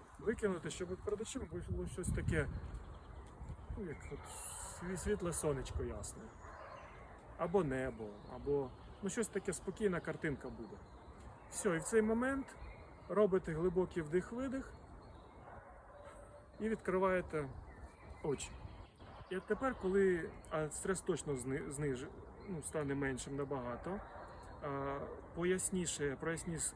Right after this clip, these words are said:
проясниться в голові. Тут ще ця вправа зняти павутиння, можете подивитися в плейлисті, ну,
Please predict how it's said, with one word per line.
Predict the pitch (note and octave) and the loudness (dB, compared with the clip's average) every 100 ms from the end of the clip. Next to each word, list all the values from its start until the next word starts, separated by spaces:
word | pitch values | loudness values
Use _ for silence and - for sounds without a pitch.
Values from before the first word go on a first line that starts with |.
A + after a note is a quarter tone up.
| - | 0
проясниться | E3+ D#3+ F3+ - C#3+ | 0 2 2 2 0
в | |
голові. | B2 D3+ D3+ B2+ A#2+ - - - - - - - - - - | 2 4 4 4 0 -2 -4 -6 -12 -16 -16 -14 -12 -12 -8
Тут | F#3+ | -6
ще | - E3 | 0 0
ця | - | 2
вправа | D3+ - F3+ F3 D#3+ C#3+ - - - - - - D#3 | -2 0 0 4 2 2 -4 -12 -12 -12 -14 -10 -2
зняти | E3+ E3 D3 | 0 0 0
павутиння, | E3+ E3 E3 A#3+ C4+ G#3+ C#3+ | -2 -2 -2 0 2 2 2
можете | C#3 - D3 | 0 -2 -2
подивитися | D3+ C#3 C3+ C3 B2+ C3+ | 0 2 2 2 -2 -4
в | - | 0
плейлисті, | D3+ D#3 E3+ - G#3+ | 2 2 0 2 6
ну, | G3 F3+ | 6 4